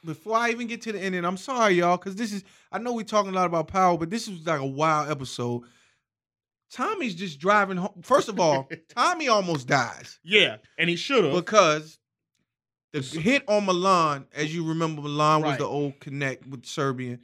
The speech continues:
Speaker 2: Right.
Speaker 1: Um, wasn't authorized. And Tommy got drunk and started talking
Speaker 2: <laughs>
Speaker 1: about
Speaker 2: He
Speaker 1: it
Speaker 2: dug
Speaker 1: and,
Speaker 2: a ditch.
Speaker 1: and dug a ditch, and he
Speaker 2: That nigga
Speaker 1: almost got put in the ditch.
Speaker 2: He was also copping pleas.
Speaker 1: But
Speaker 2: he was copping pleas.
Speaker 1: he survived, luckily, and he's just driving home, chilling from Chicago.
Speaker 2: He
Speaker 1: And
Speaker 2: see the
Speaker 1: drives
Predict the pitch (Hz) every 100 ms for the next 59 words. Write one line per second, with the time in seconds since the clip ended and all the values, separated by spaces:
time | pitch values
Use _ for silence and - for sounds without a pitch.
0 | 139 139 123 - _ 147 143 135 127 120
1 | - _ _ _ _ _ _ _ _ _
2 | - 131 185 160 160 175 190 170 127 120
3 | 104 117 - 127 123 175 185 180 165 160
4 | 143 143 160 160 160 147 147 147 - 160
5 | 156 147 156 143 139 139 139 131 147 165
6 | 165 139 135 - - - 151 151 147 143
7 | 139 160 139 139 139 151 156 151 120 135
8 | 123 - - 180 147 127 110 110 - 165
9 | 160 160 170 175 143 - 143 127 139 127
10 | 147 139 220 139 - _ _ 151 143 156
11 | 160 175 170 196 156 120 151 160 165 202
12 | 180 208 175 165 180 190 170 170 170 190
13 | 214 214 269 302 254 - 226 226 214 214
14 | 202 196 - 294 240 226 - 196 185 -
15 | 294 359 285 196 180 190 180